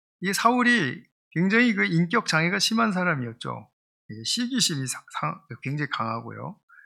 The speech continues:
그래서 다윗이 한 왕의, 왕궁에 들어간 지 한 이 년, 뭐 삼 년 채 안 돼서부터 이 사울이 죽을 때까지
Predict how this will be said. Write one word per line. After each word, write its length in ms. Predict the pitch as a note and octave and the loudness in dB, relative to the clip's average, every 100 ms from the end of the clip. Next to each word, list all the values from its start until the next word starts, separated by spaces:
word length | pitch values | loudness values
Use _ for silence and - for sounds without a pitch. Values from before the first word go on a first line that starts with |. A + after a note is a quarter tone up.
| _ _ _ | _ _ _
그래서 360 | - G3 A#3 A3+ | -2 0 0 -2
다윗이 680 | - D3 G3+ G3 C4 C3+ G#2+ _ _ _ _ - | 2 2 2 0 -2 -4 -8 _ _ _ _ -4
한 320 | B3 A#3+ G3+ - - B3 F#3+ | 0 0 -2 -8 -16 -4 4
왕의, 460 | E3 G3+ A3 A3+ G#3+ | 6 6 2 0 2
왕궁에 420 | D3+ F#3+ G#3+ A3+ | 2 2 2 2
들어간 400 | E3+ F#3 G3+ G3+ | 4 4 4 2
지 220 | G3 G#3+ | -2 -2
한 300 | F#3 G#3 G3 | -2 -2 -2
이 180 | D3+ D#3+ | 0 2
년, 480 | F#3+ G3+ G3 F#3+ F#3+ | 4 4 4 0 -2
뭐 220 | E3+ C#3+ | -2 -2
삼 200 | D3+ G#3+ | 0 0
년 140 | G#3 G3 | 2 2
채 140 | F#3+ | 2
안 220 | D#3+ C#3 | 2 2
돼서부터 760 | D3 D#3 D#3 D3 - C#3 F3+ B3 - - - - | 0 0 -2 -6 -4 -2 -2 -6 -14 -20 -20 -10
이 140 | G3+ | -8
사울이 540 | G3+ - G#3+ A3+ A3 F3+ | -4 2 2 2 -2 -4
죽을 320 | - F3+ A#3 | -4 -2 0
때까지 680 | G#3 - C#3 A#2+ F#3+ C#3 | 0 0 -2 -2 -4 -4